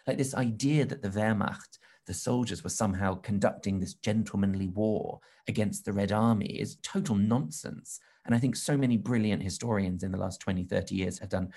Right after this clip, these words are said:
a fantastic job of showing what the Wehrmacht was actually capable of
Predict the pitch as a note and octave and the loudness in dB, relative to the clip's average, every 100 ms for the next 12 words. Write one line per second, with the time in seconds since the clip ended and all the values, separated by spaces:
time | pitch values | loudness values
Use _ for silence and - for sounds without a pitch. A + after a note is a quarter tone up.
0 | - E2+ - G2+ G2+ A#2 - - - C3 | -12 -10 -2 -2 0 -4 -4 -10 -6 -2
1 | G2+ E2+ E2 - A#2 G#2+ F2+ F2 - _ | 0 -2 -4 2 4 6 4 -2 -8 _
2 | A2 B2 - G2+ G2+ G2+ F#2+ F#2 F#2 F#2+ | 0 0 -2 -2 2 4 2 0 -2 -4
3 | - G#2+ - - F#2+ F#2 - G#2+ G2+ F#2 | -2 -4 -4 -4 -2 -2 -2 -4 -4 -6
4 | - - - - | -4 -6 -8 -14